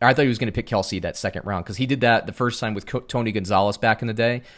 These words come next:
and he won, like, the first four championships of that league's history, um, really on that ba-, on the back of Tony Gonzalez and that competitive advantage. So Kelce, I thought, was a fine pick,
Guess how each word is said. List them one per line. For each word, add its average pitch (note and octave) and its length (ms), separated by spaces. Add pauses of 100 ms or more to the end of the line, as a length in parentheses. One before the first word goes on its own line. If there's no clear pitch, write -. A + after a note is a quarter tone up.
(200)
and A#2 120
he D3+ 100
won, A#2+ 220
like, G2 160
the F#2 40
first - 280
four F#2+ 160
championships F#2 600
of F2+ 40
that E2+ 220
league's E2+ 180
history, D#2+ 560
um, F2 560
really B2 300
on F#2+ 80
that F#2+ 180
ba-, G#2 140
on A#2 100
the G2 60
back G#2+ 260
of F2 140
Tony A2+ 240
Gonzalez G2 420
and F#2 80
that E2 60
competitive E2+ 380
advantage. E2 360
So G#2 220 (320)
Kelce, D3 340
I B2 40
thought, C#3 200
was A#2 100
a G2 60
fine B2+ 360
pick, D#2+ 360